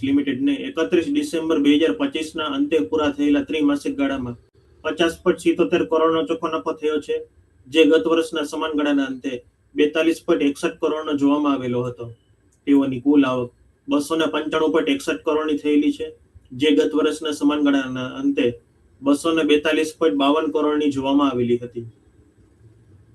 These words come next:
ત્યારબાદ મારુતિ સુઝુકી ઇન્ડિયા લિમિટેડે જણાવ્યું છે કે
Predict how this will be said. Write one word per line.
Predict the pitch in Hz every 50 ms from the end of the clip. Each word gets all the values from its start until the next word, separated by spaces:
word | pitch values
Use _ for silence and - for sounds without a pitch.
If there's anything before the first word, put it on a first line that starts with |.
| - _ _ _ _ _ _ _ _ _ _ -
ત્યારબાદ | 139 135 135 131 135 131 120 123 127
મારુતિ | 135 143 151 - 180 170 143 139
સુઝુકી | 147 143 139 156 156 160 165 160 151 147
ઇન્ડિયા | 147 147 147 151 143 143
લિમિટેડે | 147 147 147 143 156 147 143 139 139
જણાવ્યું | 135 135 143 147 147 139 135
છે | 143 143 139
કે | 156 143